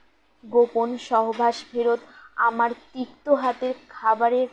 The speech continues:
গ্রাস তোমার মুখে উঠত প্রতিদিন, পাছে তোমার দেরি হয়ে যায়। হ্যাঁ,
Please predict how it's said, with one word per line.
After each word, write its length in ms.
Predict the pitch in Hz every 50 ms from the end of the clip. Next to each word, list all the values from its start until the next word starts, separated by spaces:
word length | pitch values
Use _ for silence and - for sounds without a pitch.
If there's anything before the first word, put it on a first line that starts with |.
| - -
গ্রাস 340 | 220 214 220 233 233 233 - - - - - _ _ _ _ -
তোমার 280 | 262 262 247 269 269 269 254 240 226
মুখে 340 | 226 233 - - - 269 277 - -
উঠত 240 | 254 240 _ _ _ 254 240 233
প্রতিদিন, 540 | - 190 190 - - 196 185 - 185 175 170 - - _ _ _ _ _ _ _ _ _ _ _ _ _ _ _ _ _ _ _ -
পাছে 260 | 185 196 - - 240 226 -
তোমার 200 | 247 240 262 262 233 -
দেরি 260 | 226 208 214 226 233 240
হয়ে 160 | 254 262 254 247 -
যায়। 160 | 294 302 - _ _ _ _ _ _ _ _ _ _ _ _ _ _ _ _ _ _ _ _ _ _ _ _ _ _ _ _ _ _ _ _ _ _ _ _ _ _ _ _ _ _ _ _ _
হ্যাঁ, 260 | - 214 190 175 175